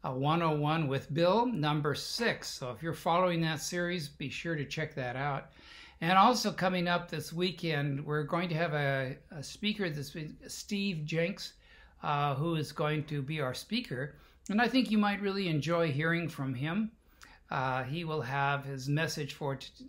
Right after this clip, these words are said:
uh, this, uh, Saturday at eleven o'clock, uh, here on our website at W W W naples S D A church dot org, or you can find us on Facebook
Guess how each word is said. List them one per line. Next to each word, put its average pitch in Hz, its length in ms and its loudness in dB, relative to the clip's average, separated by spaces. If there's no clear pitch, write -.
uh, 135 240 -4
this, 139 380 -6
uh, 127 140 -4
Saturday 165 760 -4
at 160 140 0
eleven 185 400 4
o'clock, 156 560 0
uh, 143 360 2
here 151 380 -2
on 143 580 0
our 131 580 -2
website 185 560 0
at 135 300 -4
W 165 300 0
W - 0 -
W 151 400 0
naples 143 640 0
S 151 160 -6
D 143 260 -4
A 131 120 -4
church 185 440 -4
dot 131 280 -4
org, 185 300 -2
or 214 140 8
you 226 80 4
can 196 140 2
find 180 200 2
us - 140 -4
on 151 160 0
Facebook 147 720 -2